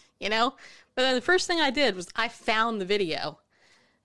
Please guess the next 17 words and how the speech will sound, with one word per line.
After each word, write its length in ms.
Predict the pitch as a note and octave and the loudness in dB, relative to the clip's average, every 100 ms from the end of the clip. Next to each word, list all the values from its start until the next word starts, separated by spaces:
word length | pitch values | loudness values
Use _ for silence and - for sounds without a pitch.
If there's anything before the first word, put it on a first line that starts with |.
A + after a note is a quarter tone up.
| _ | _
the 160 | G#3+ G3 | -4 -4
full 400 | - E4+ E4+ C#4+ | 0 2 2 4
video. 340 | A#3+ A3 F#3 | 2 2 2
I 220 | D#3 F3+ | 2 2
watched 340 | A3+ A#3 A3 - | 4 2 0 -4
the 100 | A3 | -4
full 300 | - F4+ F#4 | 0 0 2
show 400 | - C#4+ C4+ C4 | 0 2 4 2
in 240 | C#4+ D4 | 2 -2
context, 580 | C4+ B3+ A#3 A#3+ A3+ - | 0 -2 -2 -2 -4 -4
and 120 | B3 | -4
I 40 | B3+ | -2
showed 300 | - D4 C#4+ | 0 2 0
it 100 | B3 | -2
to 120 | C4 | 0
<laughs> 200 | D4+ - | 0 2
Randall. 420 | D4 B3+ G3 F#3+ | 0 2 2 0